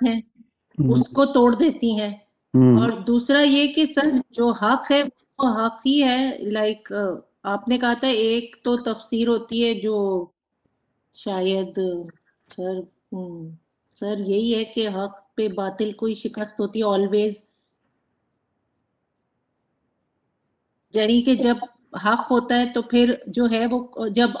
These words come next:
Speaker 1: हक के सामने बातिल होता है तो कोई ना कोई, अ, तस-, कोई ना कोई, अ, अ,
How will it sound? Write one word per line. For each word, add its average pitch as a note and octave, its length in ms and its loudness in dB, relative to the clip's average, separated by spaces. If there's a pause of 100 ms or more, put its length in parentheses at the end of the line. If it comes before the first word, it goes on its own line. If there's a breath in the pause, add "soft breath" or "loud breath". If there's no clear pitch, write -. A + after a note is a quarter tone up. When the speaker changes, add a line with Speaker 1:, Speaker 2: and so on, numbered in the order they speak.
Speaker 1:
हक G#3+ 300 -4
के C4+ 100 4
सामने A#3+ 360 2
बातिल A3+ 440 2
होता A#3+ 220 0
है B3 80 2
तो C4 140 0
कोई A#3+ 240 0
ना A#3+ 140 -2
कोई, B3 340 0 (680)
अ, G#3+ 60 -2
तस-, - 500 -8
कोई A3+ 160 -2
ना A#3 120 0
कोई, A#3+ 380 2
अ, F#3 480 -4 (240)
अ, G3+ 360 -4